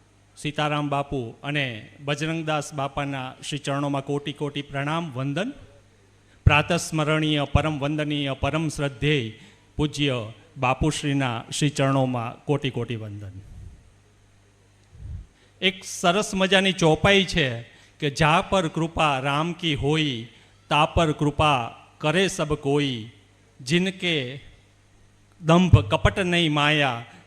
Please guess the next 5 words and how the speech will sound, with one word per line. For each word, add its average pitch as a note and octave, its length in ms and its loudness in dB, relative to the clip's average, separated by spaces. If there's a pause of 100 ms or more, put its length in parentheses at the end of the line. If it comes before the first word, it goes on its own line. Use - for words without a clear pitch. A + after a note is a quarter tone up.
(100)
તિનકે F3 360 0
હૃદય D3+ 560 2
બસહ્યો D#3 520 2
રઘુરાયા." C3+ 720 2 (880)
આવું F#3 460 2